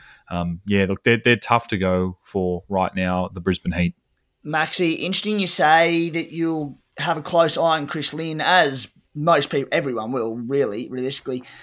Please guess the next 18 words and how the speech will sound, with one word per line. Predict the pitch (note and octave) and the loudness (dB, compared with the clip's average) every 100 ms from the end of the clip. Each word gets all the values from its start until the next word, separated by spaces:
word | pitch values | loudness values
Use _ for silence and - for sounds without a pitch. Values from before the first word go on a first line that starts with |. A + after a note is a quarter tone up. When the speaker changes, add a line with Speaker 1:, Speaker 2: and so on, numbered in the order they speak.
| - _ _ - | -20 _ _ 4
Speaker 2:
Uh, | D#3+ E3 | 6 6
he's | D#3 | 4
underperformed | G3 G3 - F3 E3 | 2 2 -2 -2 -2
so | E3 D#3 | 0 0
far, | D3+ F#3 | 4 2
scores | - F3 D#3 | 2 0 0
of | D3+ | 0
nine, | F3 F#3 F#3 F3+ | 4 6 6 4
twenty-seven, | F3+ E3 D3 D3+ D3 | 0 -4 -2 -2 -2
thirty-two | C#3+ D#3+ C#3+ C#3+ D#3 | -2 -2 -2 -4 -4
and | C#3 | -6
four. | B2+ D#3 D#3 D#3 D3 - | -4 0 4 2 0 -4
Not | F3+ E3 - - | 4 4 2 -8
horrible, | - E3 D#3+ D3+ D3+ | -2 2 2 2 0
but | C#3 C3 | -2 -2
not | D3+ D#3 C3+ - | -4 -2 -2 -4
terrific. | C#3 D#3 D#3+ C#3 C3+ - - - - _ _ | -6 -4 -4 -6 -8 -14 -20 -20 -20 _ _
Mate, | E3+ F3 | 0 0